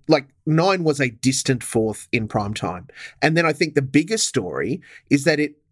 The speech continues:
beat Hey Hey. Like, it beat, admittedly, it's a big nostalgia brand, and this is a clip show of a clip show of a show that aired for twenty-seven seasons.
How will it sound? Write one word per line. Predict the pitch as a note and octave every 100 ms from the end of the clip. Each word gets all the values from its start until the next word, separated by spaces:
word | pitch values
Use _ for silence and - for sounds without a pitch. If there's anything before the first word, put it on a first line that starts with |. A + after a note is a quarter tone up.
| _ _ _ _ _ _ _ -
beat | - C#3+ - - _ _ _ _ _ -
Hey | C#3 D3
Hey. | D3+ C#4 - - -
Like, | E3 F3+
it | C#3
beat, | E3 F3 _ _ - - - - _ -
admittedly, | D#3 G3 G#3 F#3+ G3 G3+
it's | D3 D3
a |
big | C#3 D3 C#3+
nostalgia | D3+ - D3 C3+ C3+
brand, | C3+ B2+
and | B2
this | C#3 C3+
is | B2+
a |
clip | - F3
show | - D#3+ C3
of |
a | B2
clip | - B2
show | - A#2+ A2+ A2 G#2+ _ _ _ _ -
of | - A#2+
a |
show | - C#3 B2+
that | A#2
aired | A#2 A2+
for | B2+
twenty-seven | - A#2 A2 A2+ G2
seasons. | - D3+ C#3 F#2+ E2+ B2+ -